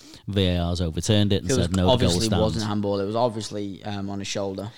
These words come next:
Speaker 1: And it's for the first time, you know, an obvious, obvious error.
Speaker 2: As, as much as, you know,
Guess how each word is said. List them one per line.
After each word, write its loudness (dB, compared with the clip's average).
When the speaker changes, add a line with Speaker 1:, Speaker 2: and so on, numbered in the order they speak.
Speaker 1:
And 2
it's -4
for 0
the 2
first 2
time, 2
you 2
know, 2
an 6
obvious, 2
obvious 2
error. -2
Speaker 2:
As, 0
as 2
much 0
as, -4
you 0
know, 0